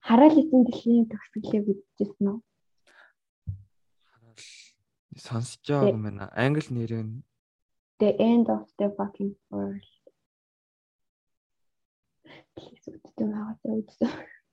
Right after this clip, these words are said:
Speaker 2: Би үзэж байгаагүй юм байна. Би ер нь цуврал айгүй бага үзчихсэн.
Speaker 1: Аа, э, гэтээ үзээрэй заяа, бүр
Speaker 2: За.
Speaker 1: заавал тэр ингээд амар гоё,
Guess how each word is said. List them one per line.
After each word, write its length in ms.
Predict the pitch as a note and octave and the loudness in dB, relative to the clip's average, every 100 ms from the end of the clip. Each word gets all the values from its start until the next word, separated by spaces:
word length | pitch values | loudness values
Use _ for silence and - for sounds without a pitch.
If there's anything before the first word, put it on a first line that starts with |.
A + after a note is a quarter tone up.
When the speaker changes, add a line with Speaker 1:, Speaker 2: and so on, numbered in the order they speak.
| _ - - - _ | _ -20 -20 -20 _
Speaker 2:
Би 160 | C#3 C3 A#2+ | 4 6 6
үзэж 380 | C#2+ F#2+ A2 - | 2 -2 -4 -2
байгаагүй 200 | D#3 C3 | 2 2
юм 100 | G#2+ | 0
байна. 220 | F#2+ F2+ F#2+ - | -4 -8 -14 0
Би 120 | D3 | 4
ер 140 | C3+ B2+ | 6 4
нь 100 | A#2 | -2
цуврал 280 | C3+ D#3 D#3 | 0 2 2
айгүй 300 | A#2+ A#2 A2 | 0 0 0
бага 240 | A2 G2+ | -2 -4
үзчихсэн. 440 | - - G#2+ - A#2 _ _ _ _ _ _ _ - | -8 -16 -18 -20 -20 _ _ _ _ _ _ _ -6
Speaker 1:
Аа, 520 | G#3 G#3 G#3+ A3 G#3+ _ _ - | -4 -4 -4 -8 -12 _ _ 0
э, 160 | - | 0
гэтээ 300 | - - D4+ B3+ | -2 4 8 10
үзээрэй 460 | B3+ E4 D#4+ C4 | 10 10 8 8
заяа, 200 | A3 G3+ | 4 -2
бүр 160 | G3 G#3 | 0 0
Speaker 2:
За. 200 | A3 - | -2 0
Speaker 1:
заавал 600 | - C4 C#4+ D4+ D4+ C4 - _ _ _ _ - | 6 8 8 8 6 2 -6 _ _ _ _ 4
тэр 120 | C#4 | 4
ингээд 260 | B3 A3+ | 4 0
амар 280 | G#3 G#3 G#3 | -4 -4 -6
гоё, 280 | - G#3 G#3 | -8 -8 -8